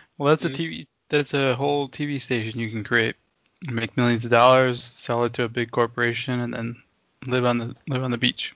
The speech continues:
Speaker 2: Yeah.
Speaker 1: <laughs>
Speaker 2: Uh, and then after that, um, I have been buying way too much stuff. Like, I have to
Speaker 1: <laughs>
Speaker 2: relax.
Speaker 1: Me too, dude.
Speaker 2: Um, I even, like, I'm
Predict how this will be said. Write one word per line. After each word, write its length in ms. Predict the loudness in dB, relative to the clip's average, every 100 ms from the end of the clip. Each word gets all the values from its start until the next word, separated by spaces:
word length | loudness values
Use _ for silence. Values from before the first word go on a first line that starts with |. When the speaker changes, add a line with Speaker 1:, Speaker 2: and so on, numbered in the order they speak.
| _ _ -20 -20 -20 -20 -20 _ _ _ _ _ _ -10
Speaker 2:
Yeah. 220 | 0 2 0
Speaker 1:
<laughs> 920 | -10 _ _ _ _ _ 0 6 8
Speaker 2:
Uh, 180 | 10 8 _ _ _ _ _ _ -8
and 160 | -2 0
then 100 | 4
after 340 | 2 4 2
that, 500 | 6 8 8 6 2 -8 -4
um, 600 | 0 2 2 0 -2 -10 _ _ _ _ _ _
I 300 | -2 2 2
have 320 | 4 2 0 -2
been 240 | -2 4
buying 520 | 6 6 2 -2 -6 -2
way 560 | 2 4 10 10 10
too 180 | 4 0
much 280 | 0 0 -2
stuff. 320 | 2 2 2
Like, 140 | 4 8
I 100 | 8
have 180 | 8 2
to 160 | -10 -8 -10 -12
Speaker 1:
<laughs> 280 | _ -12 0
Speaker 2:
relax. 720 | 2 2 0 -6 -6 -8 -6 -2
Speaker 1:
Me 120 | -2
too, 260 | 0 -2 0
dude. 220 | -4 -6 -12 -2
Speaker 2:
Um, 540 | 4 4 4 -2 -10 _ _ _ 0
I 140 | 6
even, 440 | 6 6 0 -4 -10 -2
like, 220 | 4 6 6
I'm 440 | 4 4 2 -12